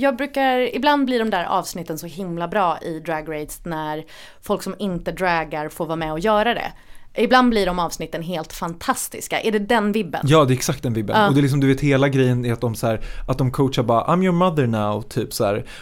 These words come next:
Speaker 2: Och sen att de liksom
Speaker 1: Och så
Speaker 2: alltid
Speaker 1: mötena
Speaker 2: Ja,
Speaker 1: emellan.
Speaker 2: mötena, men du vet, man gråter så mycket
Speaker 1: Ja.
Speaker 2: för de berättar om sina livstrauman.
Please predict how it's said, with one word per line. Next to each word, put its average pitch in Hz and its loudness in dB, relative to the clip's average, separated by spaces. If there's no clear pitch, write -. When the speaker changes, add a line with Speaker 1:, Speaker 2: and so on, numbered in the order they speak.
Speaker 2:
Och 131 2
sen 131 4
att 127 0
de 120 2
liksom 117 -2
Speaker 1:
Och - -10
så 147 0
Speaker 2:
alltid - 6
Speaker 1:
mötena 269 2
Speaker 2:
Ja, 185 8
Speaker 1:
emellan. 185 8
Speaker 2:
mötena, 175 6
men 147 4
du 139 6
vet, 135 4
man 139 4
gråter 147 4
så - 0
mycket 123 0
Speaker 1:
Ja. 233 6
Speaker 2:
för 226 6
de 131 4
berättar 127 4
om 113 -2
sina 120 0
livstrauman. 117 0